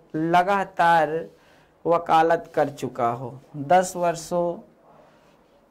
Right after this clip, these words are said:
दस वर्ष वकालत का अनुभव हो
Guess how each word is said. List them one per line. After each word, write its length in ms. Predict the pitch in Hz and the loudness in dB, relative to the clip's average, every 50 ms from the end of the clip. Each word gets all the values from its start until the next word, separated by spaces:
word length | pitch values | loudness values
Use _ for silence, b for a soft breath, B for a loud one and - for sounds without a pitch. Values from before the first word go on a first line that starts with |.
| _ | _
दस 340 | - 151 151 196 202 190 - - | -4 2 4 4 4 4 2 0
वर्ष 340 | 175 185 190 190 180 - - | 2 2 4 2 2 0 0
वकालत 680 | 175 175 165 170 - 160 156 156 165 170 165 - - - | 2 2 2 2 2 2 2 4 2 0 0 -2 -6 -4
का 180 | 165 165 175 165 160 - - - 147 | -2 -2 0 -2 -4 -8 -6 -6 -4
अनुभव 420 | 151 151 151 147 143 175 180 180 | -4 -4 -4 -4 -2 -2 0 0
हो 400 | 170 165 175 180 185 196 208 208 | 0 0 -2 -2 -2 -4 -6 -12